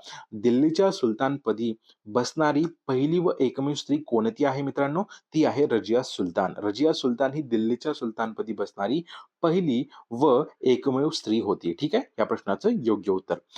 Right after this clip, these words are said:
पुढचा प्रश्न आहे प्रश्न क्रमांक सतरा, रायगड जिल्ह्यातील पाली हे ठिकाण कोणत्या नदीच्या काठावर वसले आहे? तर पाली हे ठिकाण कोणत्या नदीच्या काठावर, अ, बसलेले आहे मित्रांनो? ते आहे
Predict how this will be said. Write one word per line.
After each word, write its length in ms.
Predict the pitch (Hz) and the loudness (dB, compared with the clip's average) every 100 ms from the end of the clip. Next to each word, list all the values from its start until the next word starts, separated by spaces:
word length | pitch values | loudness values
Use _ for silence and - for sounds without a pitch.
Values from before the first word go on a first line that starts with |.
| - | -4
पुढचा 220 | 147 151 202 | 0 2 2
प्रश्न 260 | 202 202 | 2 2
आहे 80 | 196 | 2
प्रश्न 280 | 185 143 170 | 2 -2 -2
क्रमांक 380 | 127 123 107 98 | 0 0 -2 -6
सतरा, 420 | - 107 147 208 - - - | -2 0 0 -2 -4 -10 0
रायगड 440 | 110 123 143 190 | 2 4 4 2
जिल्ह्यातील 640 | 160 131 127 156 156 127 120 _ _ - | 4 0 2 2 2 -2 -4 _ _ -2
पाली 260 | 131 139 185 | 2 4 4
हे 200 | 185 180 | 4 4
ठिकाण 520 | 180 135 131 120 123 - _ _ - | 2 -2 2 2 0 -6 _ _ 2
कोणत्या 580 | 151 175 170 - 185 | 4 4 0 0 0
नदीच्या 540 | 185 135 117 123 143 143 | 2 0 -2 -4 -2 -2
काठावर 600 | - 101 - 107 110 147 | 0 -4 -2 -2 2 2
वसले 460 | 107 104 - 101 | 0 -4 -2 -2
आहे? 200 | 98 92 | 0 -2
तर 160 | 90 107 | -4 -4
पाली 380 | - 120 127 151 | -2 0 2 2
हे 160 | 165 | 0
ठिकाण 380 | 165 131 - 156 | -2 -4 -2 -4
कोणत्या 500 | 160 139 151 160 170 | -4 -2 0 2 0
नदीच्या 300 | 156 135 151 | -2 -2 -2
काठावर, 400 | - 135 143 151 - - - - | -2 -2 2 0 -2 -18 -14 -4
अ, 60 | |
बसलेले 380 | 107 120 151 151 | -2 0 2 2
आहे 140 | 139 147 | 4 2
मित्रांनो? 400 | 143 147 151 160 | 2 2 0 0
ते 160 | 135 | 0
आहे 200 | 117 147 | 0 0